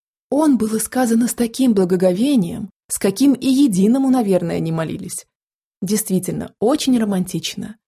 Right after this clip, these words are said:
Что-то мне подсказывает, что варианты знакомств с восторженными девицами магистр Рейвенс все же почерпнул из соответствующей литературки. «А где вы познакомились?» «А мы на кладбище»,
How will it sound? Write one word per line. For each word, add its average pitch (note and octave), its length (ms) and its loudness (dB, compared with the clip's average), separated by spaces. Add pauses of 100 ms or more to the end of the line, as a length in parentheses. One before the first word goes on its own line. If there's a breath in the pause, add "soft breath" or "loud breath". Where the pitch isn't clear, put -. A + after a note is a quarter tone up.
(240)
Что-то E4 380 -2
мне A3+ 200 2
подсказывает, C4 720 0
что - 180 -4
варианты G#3 460 0
знакомств F3+ 600 -4
с - 140 -8
восторженными F#3 680 0
девицами B3+ 560 0
магистр F#3+ 520 0
Рейвенс C#4 440 0
все B3+ 220 0
же B3 120 -2
почерпнул A#3+ 580 -2
из F#3+ 200 -6
соответствующей F#3+ 880 -2
литературки. F3 760 -6 (640)
«А F#3+ 100 2
где G3 200 2
вы G#3 140 2
познакомились?» A3 800 -2 (800)
«А C4+ 120 2
мы F4 120 4
на B3 140 2
кладбище», D#3+ 680 -8